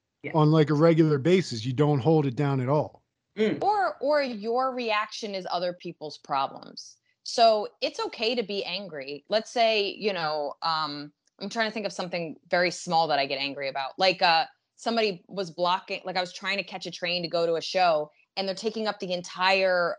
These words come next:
Speaker 3: um, uh, what do you call it? Uh, stairwell, and I missed the train. And it's like, this is a high, like, high intensity.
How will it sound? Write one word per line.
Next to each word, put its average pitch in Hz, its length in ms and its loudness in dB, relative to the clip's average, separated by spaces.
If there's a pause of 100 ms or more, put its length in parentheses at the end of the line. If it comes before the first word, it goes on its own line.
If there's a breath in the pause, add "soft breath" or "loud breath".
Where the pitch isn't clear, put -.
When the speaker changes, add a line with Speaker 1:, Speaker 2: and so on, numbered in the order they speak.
Speaker 3:
um, 151 440 0 (400)
uh, 151 420 -2
what - 80 -8
do 185 40 -4
you 170 60 -8
call 147 200 -6
it? 139 180 -6
Uh, 139 240 -6 (580)
stairwell, 185 800 0
and 214 100 -6
I 220 60 -4
missed 262 300 -6
the 254 60 -8
train. 285 420 -4
And 247 180 -6
it's 262 180 -8
like, 285 240 -4 (520)
this 403 200 2
is 508 200 6
a 349 200 -2 (260)
high, 330 380 4 (100)
like, 269 180 -6 (500)
high 370 320 -2
intensity. 294 720 -10